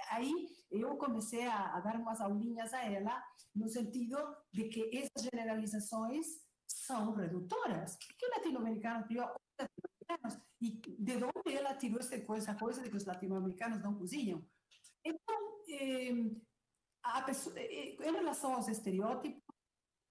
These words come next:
como vocês viram, não são fundamentos, como essa coisa do, dos guatemaltecos que, sei lá, pegavam textos dos, da Bíblia e aí fizeram i-, imagens, eh, para ter essa coisa mais livre.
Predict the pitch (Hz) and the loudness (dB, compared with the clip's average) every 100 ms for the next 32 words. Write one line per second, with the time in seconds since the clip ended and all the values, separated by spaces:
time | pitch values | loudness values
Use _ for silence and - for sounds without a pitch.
0 | - 302 349 285 202 208 220 208 220 214 | -4 0 2 2 2 0 0 -2 -2 -4
1 | - 185 180 269 254 196 160 - - - | -6 -4 0 0 0 0 -2 -6 -16 -4
2 | 190 226 330 - _ _ 294 285 - 269 | 0 0 0 -4 _ _ -4 -4 -2 -4
3 | - 240 208 185 214 247 254 262 - - | -6 -6 -6 -4 -2 -2 -2 -6 -8 -16
4 | - 220 254 269 - 233 285 226 - 185 | -2 2 2 0 -2 0 0 0 -2 0
5 | 180 190 202 208 202 196 190 240 247 208 | 0 0 0 0 2 0 0 -2 -2 -4
6 | 196 180 - - - 170 - 277 240 294 | -2 -4 -4 -14 -10 -8 -4 0 2 2
7 | 277 202 226 254 262 240 196 - _ - | 2 2 2 2 2 0 0 -4 _ -4
8 | 240 233 254 220 196 220 - - 175 190 | -2 -2 -2 -2 0 -4 -6 -10 -4 -2
9 | 165 214 277 233 214 190 175 208 240 233 | 0 2 2 2 2 0 0 0 0 0
10 | - 208 226 208 180 190 190 226 247 247 | 0 0 0 0 0 -2 0 0 -2 -4
11 | 262 - - - _ - 269 269 262 - | -6 -6 -12 -20 _ -8 -2 0 0 -2
12 | 349 392 392 311 302 277 254 247 254 247 | -2 0 -2 0 0 0 -2 -2 -2 0
13 | 220 240 247 - 208 226 247 165 156 156 | 0 0 -2 -2 0 2 2 0 -2 -4